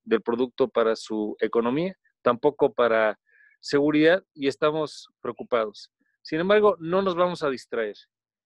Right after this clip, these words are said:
Ante cada ocurrencia, vamos a hacer presentación de propuestas.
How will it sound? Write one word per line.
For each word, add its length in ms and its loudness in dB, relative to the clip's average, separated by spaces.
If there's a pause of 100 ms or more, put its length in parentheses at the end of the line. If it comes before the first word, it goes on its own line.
(480)
Ante 340 -4
cada 460 2 (240)
ocurrencia, 920 -6
vamos 420 -8
a 40 -10
hacer 360 -8 (200)
presentación 920 -6
de 140 -8
propuestas. 640 -8